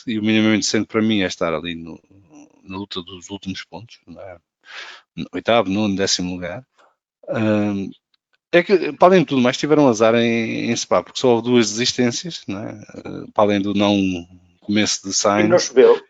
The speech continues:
Speaker 2: E não choveu.
Speaker 1: Não choveu, mas a Spa é uma pista que costuma haver muito atrito, não é? Portanto, costuma, costuma haver vários carros que não acabam, e isso, isso poderia ajudá-los a chegar aos pontos, mas nem nisso tiveram sorte.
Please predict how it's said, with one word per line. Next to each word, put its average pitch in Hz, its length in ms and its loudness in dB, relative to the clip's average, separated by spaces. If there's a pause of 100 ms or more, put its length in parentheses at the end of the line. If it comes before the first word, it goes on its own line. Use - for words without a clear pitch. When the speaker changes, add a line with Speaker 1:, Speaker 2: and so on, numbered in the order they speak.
(280)
Speaker 2:
E 139 80 -2
não 127 140 -2
choveu. 113 260 -6
Speaker 1:
Não 127 220 4
choveu, 117 600 0
mas 135 180 4
a 143 140 6
Spa - 240 4
é 143 60 8
uma 151 160 4
pista - 240 -6
que 139 60 -8
costuma 147 400 2
haver 139 200 4
muito 131 500 0
atrito, 143 380 -2
não 101 100 -2
é? 90 80 -8
Portanto, - 340 -12
costuma, 101 380 -10
costuma 107 240 -4
haver 104 180 -2
vários 104 220 0
carros - 260 -2
que - 60 -14
não 107 100 -2
acabam, 120 560 2
e 120 60 -2
isso, 117 200 -6
isso 127 180 -4
poderia 131 300 6
ajudá-los 117 380 4
a 110 60 -4
chegar 113 240 0
aos 98 120 -4
pontos, - 240 -16
mas 123 100 -4
nem 135 220 4
nisso 135 220 0
tiveram 127 280 0
sorte. - 260 -8